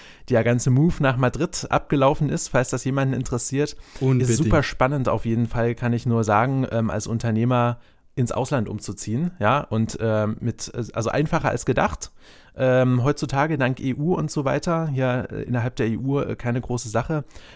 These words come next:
Speaker 1: und, ähm, nee, mega spannende Reise gewesen.
Speaker 2: Das werden wir auf jeden Fall näher beleuchten, unbedingt. Also mich persönlich interessiert es auch als Reisebegeisterter sowieso.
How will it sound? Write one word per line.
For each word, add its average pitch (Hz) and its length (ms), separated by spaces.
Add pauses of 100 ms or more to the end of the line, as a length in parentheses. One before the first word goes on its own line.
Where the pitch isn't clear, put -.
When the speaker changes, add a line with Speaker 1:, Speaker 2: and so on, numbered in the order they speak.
(140)
Speaker 1:
und, 113 320
ähm, 110 320
nee, 123 180 (120)
mega 123 280
spannende 127 360
Reise 113 260
gewesen. 87 380 (360)
Speaker 2:
Das 120 360
werden 139 240
wir 127 60
auf 120 80
jeden 147 120
Fall 131 80
näher 120 240
beleuchten, 120 540
unbedingt. 143 640
Also 107 140
mich 143 180
persönlich 123 400
interessiert 110 400
es 110 140
auch - 240
als 110 260
Reisebegeisterter 120 1040 (220)
sowieso. 139 560